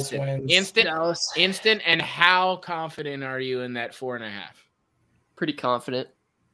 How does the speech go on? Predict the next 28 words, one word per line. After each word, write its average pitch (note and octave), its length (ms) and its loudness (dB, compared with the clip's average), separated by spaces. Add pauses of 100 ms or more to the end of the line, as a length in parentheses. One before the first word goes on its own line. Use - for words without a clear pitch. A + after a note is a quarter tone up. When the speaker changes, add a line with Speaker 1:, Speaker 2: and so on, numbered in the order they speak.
Speaker 2:
I C#3+ 100 -4
th-, D#3 180 -8
yeah, D3 260 6
I'm C3+ 140 -4
pretty D#3+ 180 4
confident. C#3+ 320 0
I D#3 40 2
think F#3+ 120 2
they F#3+ 80 8
have E3 120 10
Taysom D#3+ 340 6
Hill D3 200 2
starting E3 300 -2
at D#3+ 100 -6
quarterback, E3+ 540 -2
and C3+ 140 -8
he C3+ 60 -4
hasn't C3 280 -6
played C3+ 420 -6
in B2+ 140 -10
a B2 60 -12
while. C3+ 460 -6
I'm B2+ 180 -10 (140)
pretty C3+ 180 -4
confident B2 380 -14
in B2+ 60 -16
the - 60 -20
Cowboys. C3 440 -10